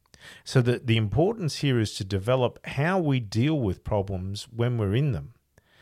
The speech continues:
And we can only do that when you're in non-conflict mode.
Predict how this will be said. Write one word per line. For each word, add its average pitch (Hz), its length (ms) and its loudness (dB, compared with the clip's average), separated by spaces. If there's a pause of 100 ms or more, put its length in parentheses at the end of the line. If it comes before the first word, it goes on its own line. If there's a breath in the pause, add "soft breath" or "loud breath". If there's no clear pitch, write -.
(440 soft breath)
And 120 340 0
we 120 160 2
can 131 160 0
only 160 240 2
do 156 240 2
that 104 360 0
when 113 260 0
you're 113 180 2
in 113 400 0
non-conflict 110 880 -2
mode. 82 320 -8